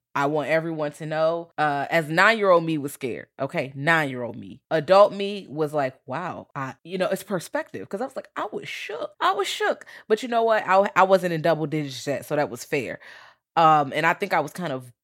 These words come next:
bored when I was a kid 'cause I didn't understand the s-, the plot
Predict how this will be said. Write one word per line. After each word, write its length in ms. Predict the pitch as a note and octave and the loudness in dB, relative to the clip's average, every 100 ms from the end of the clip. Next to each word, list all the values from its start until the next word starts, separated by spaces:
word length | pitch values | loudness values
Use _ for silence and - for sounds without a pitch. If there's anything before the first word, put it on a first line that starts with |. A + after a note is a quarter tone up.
| - | 0
bored 580 | D3+ D3+ F3+ G#3 C4 - _ | 2 2 2 0 -4 -12 _
when 120 | - E3+ | -2 0
I 60 | |
was 160 | E3 D#3+ | 0 -4
a 40 | |
kid 180 | D#3+ G3 | -6 -6
'cause 100 | F#3 E3+ | -4 2
I 80 | G3 | 4
didn't 180 | G3 | 4
understand 800 | E3 F3 D#3+ - - D#3 D3+ C#3+ | 2 0 -2 -6 -4 -2 -2 -4
the 60 | B2 | -8
s-, 200 | - - _ | -12 -16 _
the 160 | D#3+ C3+ | -6 -6
plot 420 | - D#3+ C3+ - | -4 -6 -6 -10